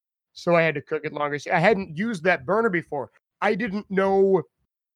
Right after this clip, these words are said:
what setting to use because there's not degrees on it. There's just arbitrary numbers, uh, that determine levels of heat. And I'm like, "Well,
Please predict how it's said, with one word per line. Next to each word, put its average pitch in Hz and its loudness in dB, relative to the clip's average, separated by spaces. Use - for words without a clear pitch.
what 175 -2
setting 254 -2
to 180 -2
use 151 -4
because 165 -4
there's 170 -4
not 202 2
degrees 170 -4
on 147 0
it. 185 0
There's 170 -2
just 185 -2
arbitrary 196 4
numbers, 160 0
uh, 135 2
that 170 -6
determine 170 -2
levels 185 4
of 165 -4
heat. 220 -8
And 170 -8
I'm 170 -8
like, 165 -8
"Well, 143 -8